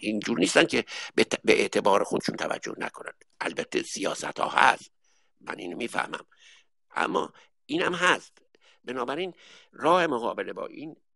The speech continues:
هم در مورد روزنامه‌های، من دارم در مورد اروپا می‌گم، در مورد آمریکا نمی‌دونم، روزنامه‌های اروپایی زبان، انگلیسی، فرانسه، جوج، هم فارسی زبان، این هستش که عده‌ای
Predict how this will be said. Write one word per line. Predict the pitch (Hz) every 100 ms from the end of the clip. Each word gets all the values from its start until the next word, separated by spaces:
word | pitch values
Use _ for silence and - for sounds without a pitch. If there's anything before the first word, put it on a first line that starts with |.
| -
هم | - 135 135
در | 107
مورد | 107 104
روزنامه‌های، | 101 95 95 90 90 95 90 - - _ _ _ _ _ _
من | - 120
دارم | 113 107 107
در | 101
مورد | -
اروپا | 107 - 95 -
می‌گم، | -
در | - -
مورد | 95
آمریکا | - - -
نمی‌دونم، | - 78 - - - - - - - - _
روزنامه‌های | - 104 101 101 92 98 95
اروپایی | - 92 - - 53 50
زبان، | - 92 - 104 92 -
انگلیسی، | 87 - - - -
فرانسه، | - - - -
جوج، | - - - - _ - - _
هم | - 151 139
فارسی | - - - -
زبان، | - - 151 180 - - -
این | - 180
هستش | 185 - -
که | - 180 - - _ _ -
عده‌ای | 113 - 170 - 107